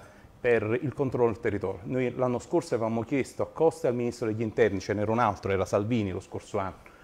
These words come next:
di istituire a Giuliano un, eh, un distaccamento dei noi perché ci fosse una presenza costante. C'è bisogno di qualcuno che indaghi le filiere, che segua le filiere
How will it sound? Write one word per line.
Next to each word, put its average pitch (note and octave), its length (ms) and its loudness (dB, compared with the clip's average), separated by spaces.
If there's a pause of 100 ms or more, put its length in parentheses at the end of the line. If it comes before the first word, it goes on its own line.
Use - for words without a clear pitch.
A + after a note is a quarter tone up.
(140)
di A2+ 440 -2
istituire C3 480 0
a A2 80 2
Giuliano A2+ 720 -2
un, G#2 680 -2 (520)
eh, - 100 -2
un A#2+ 220 0
distaccamento A#2+ 760 0
dei C#3 140 2
noi A2+ 240 2
perché A2 220 -6
ci A#2+ 120 -6
fosse A2+ 680 -2
una G#2+ 420 -2
presenza G#2+ 480 -4
costante. B2+ 560 -2
C'è B2+ 180 -2
bisogno C3 400 2
di A#2 60 2
qualcuno B2 400 2
che G#2+ 80 0
indaghi B2+ 440 4
le A2+ 120 2
filiere, G#2+ 300 -2
che A2+ 100 0
segua D3 320 4
le A#2 80 4
filiere A#2 500 4